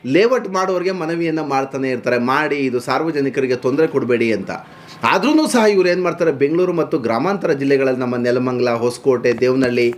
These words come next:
ನಮ್ಮ ಈ ಮೈಸೂರು ರೋಡು, ಈ ಕಡೆ ಎಲ್ಲ ಈ ಜಿಗಣಿ ಆನೆಕಲ್ಲಂತೂ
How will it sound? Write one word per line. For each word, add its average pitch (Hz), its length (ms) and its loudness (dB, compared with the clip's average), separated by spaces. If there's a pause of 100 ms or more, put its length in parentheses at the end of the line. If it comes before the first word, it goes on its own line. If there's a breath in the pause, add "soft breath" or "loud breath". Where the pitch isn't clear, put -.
(300 loud breath)
ನಮ್ಮ 127 160 4
ಈ 123 120 2
ಮೈಸೂರು 131 460 2
ರೋಡು, 120 260 2 (220 loud breath)
ಈ 143 60 4
ಕಡೆ 180 180 2
ಎಲ್ಲ 180 160 2
ಈ 196 100 4
ಜಿಗಣಿ 151 400 -2
ಆನೆಕಲ್ಲಂತೂ 160 1160 0